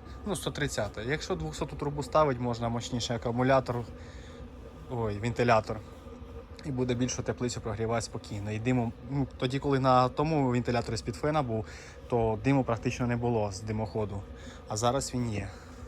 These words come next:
Ось такий чорненький димок легенький йде. Але на мощнішому вентиляторі його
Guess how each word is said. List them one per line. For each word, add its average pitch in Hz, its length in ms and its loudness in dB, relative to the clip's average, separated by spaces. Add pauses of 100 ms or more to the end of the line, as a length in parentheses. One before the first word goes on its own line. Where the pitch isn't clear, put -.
(440)
Ось 110 160 -6
такий 110 360 -4 (400)
чорненький 110 480 -4
димок 143 320 -2
легенький 127 420 -4
йде. 127 260 -2 (1160)
Але 117 200 -4
на 117 100 -2
мощнішому 117 500 -6 (120)
вентиляторі 120 560 -4
його 117 300 -4